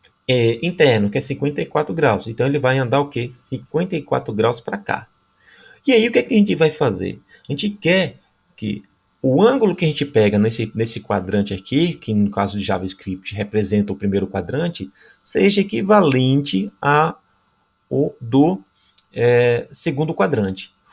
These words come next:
O que que a gente sabe quando a gente vê o ciclo trigo-, trigonométrico na escola, lá no ensino médio? O que que a gente vê? O que que a gente sabe? A gente vê o seguinte, ó, lá a gente vê o ciclo trigonométrico sendo assim. Vamos fazer aqui mais ou menos, ó, ele dividido assim,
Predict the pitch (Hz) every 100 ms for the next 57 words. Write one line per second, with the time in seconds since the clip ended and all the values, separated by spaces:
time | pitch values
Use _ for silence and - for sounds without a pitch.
0 | - 208 208 - - 220 208 - - 147
1 | 139 147 135 131 127 104 127 123 - 196
2 | 165 - 240 151 - 156 147 131 107 110
3 | 151 147 113 - 92 - _ _ _ -
4 | 113 127 131 - 104 101 104 104 104 -
5 | 110 101 98 98 98 165 170 160 143 98
6 | 101 92 - - 160 165 147 - - -
7 | - _ _ _ _ _ 104 104 110 160
8 | 170 104 113 95 - 95 _ - - 123
9 | 180 147 104 - _ _ 117 120 104 98
10 | 123 123 - 147 147 143 135 117 110 127
11 | - - 104 - 139 147 - - - -
12 | 110 107 101 98 98 95 120 113 - 82
13 | - 113 117 123 113 107 139 151 - 98